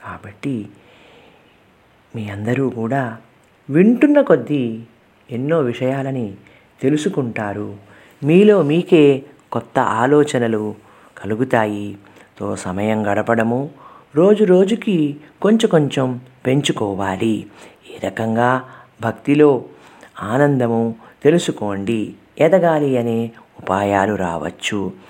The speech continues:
ఏబిసిడి మాధ్యం ద్వారా ఫైవ్ హెల్త్ కాంపోనెంట్స్, ఇవన్నీ కూడా మీరు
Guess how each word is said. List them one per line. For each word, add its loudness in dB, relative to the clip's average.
ఏబిసిడి -2
మాధ్యం -6
ద్వారా -2
ఫైవ్ 0
హెల్త్ 2
కాంపోనెంట్స్, -2
ఇవన్నీ 2
కూడా -8
మీరు -8